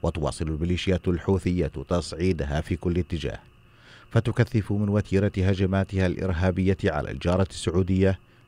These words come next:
فلا تكاد تمر ساعة إلا ويعلن التحالف العربي عن اعتراض طائرات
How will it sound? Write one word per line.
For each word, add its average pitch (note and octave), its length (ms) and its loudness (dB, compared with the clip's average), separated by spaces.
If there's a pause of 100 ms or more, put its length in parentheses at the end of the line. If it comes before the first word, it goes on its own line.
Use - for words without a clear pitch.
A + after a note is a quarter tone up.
(100)
فلا C#2+ 160 -2
تكاد E2+ 540 2
تمر F2+ 360 2
ساعة F#2 440 2
إلا F#2+ 420 -2
ويعلن F2+ 540 2
التحالف E2 760 0
العربي E2+ 580 2 (360)
عن E2 160 0
اعتراض F2+ 540 0 (220)
طائرات G2 520 2